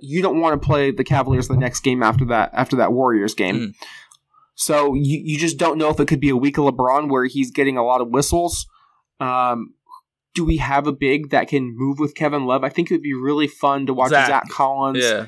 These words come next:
Speaker 1: and Noah Vonleh use their athleticism and their lateral quickness to kinda stay with Love,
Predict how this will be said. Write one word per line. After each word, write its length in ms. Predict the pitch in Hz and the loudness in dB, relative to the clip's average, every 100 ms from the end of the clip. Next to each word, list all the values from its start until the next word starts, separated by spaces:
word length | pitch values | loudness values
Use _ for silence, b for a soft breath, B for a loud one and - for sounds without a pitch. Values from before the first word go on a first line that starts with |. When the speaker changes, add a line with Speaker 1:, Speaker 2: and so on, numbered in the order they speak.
| - | -6
Speaker 1:
and 180 | 135 131 | -4 0
Noah 280 | 143 147 131 | 0 0 2
Vonleh 720 | 135 135 135 131 131 127 127 _ _ - | 0 0 0 0 0 -2 -6 _ _ -18
use 380 | 135 165 165 | -6 -2 -2
their 180 | 165 147 | 0 2
athleticism 800 | 135 135 139 139 143 127 131 131 - | 0 0 -2 0 -2 -2 -4 -4 -8
and 120 | 135 | -6
their 100 | 127 | -4
lateral 340 | 135 147 143 | 0 0 2
quickness 420 | 139 - 143 143 - | 2 0 0 -6 -10
to 100 | - | -6
kinda 200 | 139 127 | -6 -6
stay 240 | - 143 | 0 0
with 160 | 139 135 | 0 -2
Love, 320 | 131 135 | 2 0